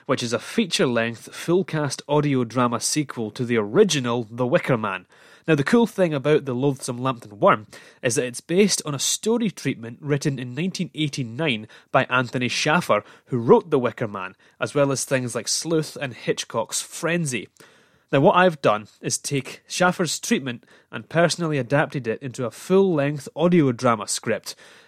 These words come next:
which we cast and recorded at the end of summer last year and have now released. I first read about The Loathsome Lambton Worm in Alan Brown's book, Inside the Wicker Man,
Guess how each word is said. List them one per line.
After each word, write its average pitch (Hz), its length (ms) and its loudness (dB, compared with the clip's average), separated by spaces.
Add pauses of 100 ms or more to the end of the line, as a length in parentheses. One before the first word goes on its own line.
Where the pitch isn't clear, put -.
which 131 200 0
we 127 120 -6
cast 151 480 -4
and 135 120 -6
recorded 131 560 2
at 117 120 -8
the - 100 -14
end 135 220 -6
of 120 100 -8
summer 147 420 0
last 113 400 -6
year 120 240 0 (280)
and 160 120 0
have 147 160 0
now 110 120 2
released. 202 600 0 (920)
I 208 160 8
first 175 240 2
read 170 240 4
about 123 300 2
The 131 100 0
Loathsome 120 460 0
Lambton 113 380 -8
Worm 113 420 -4
in 147 120 -4
Alan 151 360 2
Brown's 127 340 0
book, 131 400 4 (260)
Inside 165 480 2
the 139 100 4
Wicker 127 300 2
Man, 101 340 -4